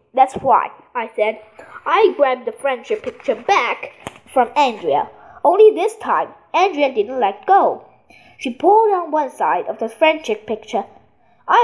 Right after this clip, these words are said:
pulled on the other side of the friendship picture. That's when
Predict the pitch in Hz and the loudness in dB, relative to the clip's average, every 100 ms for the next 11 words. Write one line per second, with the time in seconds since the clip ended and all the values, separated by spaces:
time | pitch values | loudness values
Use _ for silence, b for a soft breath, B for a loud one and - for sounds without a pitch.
0 | 427 277 233 - 339 339 359 269 196 180 | 0 -2 -2 0 0 2 2 2 0 -2
1 | - - - 202 - 220 220 208 190 - | -4 -8 -8 -10 -6 -6 -4 -8 -8 -10
2 | 180 - 294 - - b b b - 571 | -8 0 0 0 -8 b b b 2 2
3 | - - 262 214 220 | 2 -2 -2 -2 -6